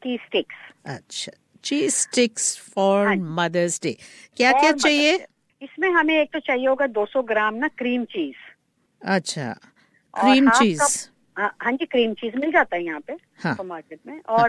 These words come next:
Speaker 1: फिर half cup ले लेंगे हम, अ, जो spinach है ना।
Speaker 2: अच्छा, वाह वाह।
Speaker 1: हाँ, वो उसको भी अलग से boil करके cook करके रख देंगे एक तरफ।
Speaker 2: हम्म।
Speaker 1: और एक cup हम लो-, एक cup लेंगे हम mozzarella cheese।
Speaker 2: वन कप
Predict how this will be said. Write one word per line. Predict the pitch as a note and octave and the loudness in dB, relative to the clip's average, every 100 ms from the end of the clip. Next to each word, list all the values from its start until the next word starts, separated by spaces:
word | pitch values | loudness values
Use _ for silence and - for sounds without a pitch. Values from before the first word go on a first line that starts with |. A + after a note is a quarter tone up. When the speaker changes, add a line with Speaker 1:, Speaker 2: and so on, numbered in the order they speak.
| A#3 | 0
Speaker 1:
फिर | B3+ A#3+ | -4 0
half | A3 A#3 - | 2 2 2
cup | C#4+ C#4 | -2 0
ले | B3+ | 0
लेंगे | B3 B3+ C4 | 0 -4 -4
हम, | B3 B3 A#3+ A#3+ | 0 0 -2 -6
अ, | A#3 A#3 - - - - - - | -8 -8 -12 -20 -20 -20 -20 -4
जो | G#3 | -2
spinach | G3 - B3+ B3+ C#4 - | -2 -4 0 0 0 -4
है | G3 | -4
ना। | F4+ - _ _ - | -6 -8 _ _ -4
Speaker 2:
अच्छा, | A3+ - - F#3+ | -4 -4 -4 -4
वाह | C3 B2 | -2 -6
वाह। | A#2+ E3+ - _ _ _ - | -8 -8 -10 _ _ _ -4
Speaker 1:
हाँ, | G3+ D#3+ A#2+ - _ _ | -2 -2 -4 -16 _ _
वो | G#3 A3+ A#3 A#3 A#3 - | 0 2 4 4 0 -4
उसको | A#3 - D4 C4+ | -8 -2 0 0
भी | C#4 C#4 | 0 -2
अलग | C4+ A3 A#3+ | -2 0 0
से | A#3+ - B3+ A#3+ | -2 0 2 2
boil | G3 G3+ G#3+ | 2 2 2
करके | A3+ G#3 - G4+ F#4+ _ - _ - | 0 -4 -6 -10 -10 _ -20 _ -2
cook | B3+ - | -2 0
करके | A#3+ A3+ | -2 0
रख | A3 - | 0 -2
देंगे | - C#3 D3 | -4 -10 -12
एक | |
तरफ। | - A#3+ F#4+ - _ _ _ | -8 -6 -6 -10 _ _ _
Speaker 2:
हम्म। | F3 C3+ - - _ _ | -6 -6 -14 -20 _ _
Speaker 1:
और | A3 - | -2 2
एक | B3+ D#4 D#4 | 0 0 -2
cup | D#4 C#4+ | -2 -2
हम | C#4+ | -4
लो-, | C4+ C4 C4 | -2 -4 -4
एक | A3+ A3 C4 - | -8 0 0 0
cup | C#4+ C4+ | -4 -2
लेंगे | B3 B3+ C#4 | -2 -2 -2
हम | C4 D4 | -2 -2
mozzarella | D4 G#3 G#3 G3 F#3 | -2 -2 0 0 0
cheese। | - C#3 C3+ - _ _ - - D#3+ | -4 -14 -14 -18 _ _ -20 -20 -10
Speaker 2:
वन | E3 E3 F3 | -6 -6 -6
कप | - E3 D3+ | -10 -8 -8